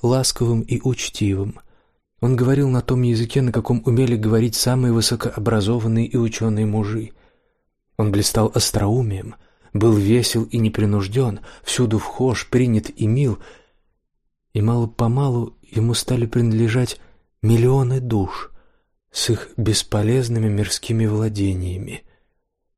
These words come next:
Ему покорились пышные города,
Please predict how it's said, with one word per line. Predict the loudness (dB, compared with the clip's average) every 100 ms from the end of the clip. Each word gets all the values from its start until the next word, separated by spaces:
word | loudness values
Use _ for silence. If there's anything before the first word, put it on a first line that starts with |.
| _ _ -4
Ему | 0 0
покорились | 0 -2 0 0 0 -2 -6 -4
пышные | -2 -2 -4 -2
города, | -2 -2 -2 -4 -6 -6